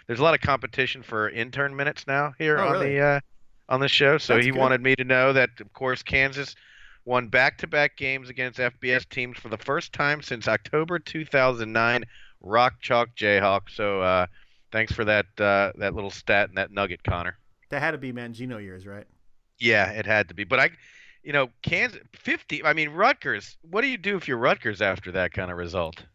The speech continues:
Speaker 2: I still, I mentioned last week, imagine, I said last week, imagine the, the mindset of a Rutgers diehard fan going to Kansas, right?
Speaker 1: I believe you called for a book to be written about them.
Speaker 2: But now imagine the Rutgers fan who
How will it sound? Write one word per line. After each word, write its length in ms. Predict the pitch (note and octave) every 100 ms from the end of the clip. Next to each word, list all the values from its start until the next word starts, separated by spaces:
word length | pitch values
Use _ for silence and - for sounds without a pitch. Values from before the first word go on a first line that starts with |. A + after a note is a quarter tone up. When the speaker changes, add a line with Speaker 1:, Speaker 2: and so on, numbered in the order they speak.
| _ _ _ _ _ -
Speaker 2:
I 120 | F#3
still, 260 | - G3+ - _ _ D#3+
I 80 | E3
mentioned 340 | A3+ A#3+ A#3
last 240 | F#3+ D#3 D#3
week, 220 | B2+ _ _ _ _ _ E3
imagine, 560 | F3+ A#3+ D4 D#4+ C4 - _ _ _ - -
I 100 | G3
said 140 | -
last 220 | - - -
week, 200 | A#2+ _
imagine 560 | C#3 E3 A3 C4+ D4 B3+
the, 200 | G#3+ E3 C3+
the 140 | D3+
mindset 480 | C#3 C3+ D3+ E3+ E3
of 60 | C#3
a 60 | A#2
Rutgers 480 | B2 C3+ C#3 B2
diehard 460 | - A#2+ B2+ A#2+ A2+
fan 320 | - B2 A2+ A2+
going 300 | B2 C3+ C3
to 60 |
Kansas, 720 | - - A#2 G#2+ - - - _ _
right? 240 | A2+ A#2 C3+
Speaker 1:
I 80 | A#2
believe 280 | B2+ C#3+ F3
you 120 | F3 - _
called 240 | C#3+ C3+ C3+
for 160 | C3+
a 100 | A#2
book 220 | A2 A2+ -
to 100 | F#2
be 120 | F2
written 220 | F2+ F2+
about 280 | D#2+ D#2 D2+
them. 160 | D#2 D2 _ _ _ _ - - C#3+
Speaker 2:
But 120 | F#3+
now 380 | G#3 B3+ E4+ E4
imagine 540 | G3+ E3+ D#3+ D3+ D#3
the 80 | C#3+
Rutgers 360 | C3+ C#3 C3
fan 280 | - C3+ C3+
who 240 | C3 D3+